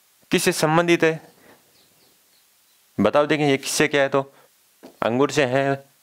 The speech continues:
या रेशम से है या मधुमक्खी पालन से है या मछली उत्पादन से है।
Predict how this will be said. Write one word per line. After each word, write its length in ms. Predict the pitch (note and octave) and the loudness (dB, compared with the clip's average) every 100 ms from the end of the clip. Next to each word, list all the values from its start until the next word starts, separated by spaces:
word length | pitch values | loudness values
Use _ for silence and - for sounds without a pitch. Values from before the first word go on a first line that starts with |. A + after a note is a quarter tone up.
| - | -2
या 140 | A#2+ | 0
रेशम 360 | A2+ C3 D3+ C#3+ | 2 0 -2 -2
से 160 | C3+ | 0
है 120 | C3 B2+ | 0 2
या 100 | A#2+ | 2
मधुमक्खी 480 | G2+ G2 C3 D3+ | 2 2 2 0
पालन 240 | - B2 A#2 | 0 0 0
से 140 | A#2+ | 0
है 80 | A2+ | 0
या 260 | A2 A2+ A2+ - _ _ | 0 -2 -6 -20 _ _
मछली 440 | F#2 G#2 A2+ C3 A2+ | 0 2 2 0 0
उत्पादन 380 | G2+ G#2 F#2 | 2 0 0
से 140 | E2+ F2 | -2 -4
है। 160 | D#2+ | -4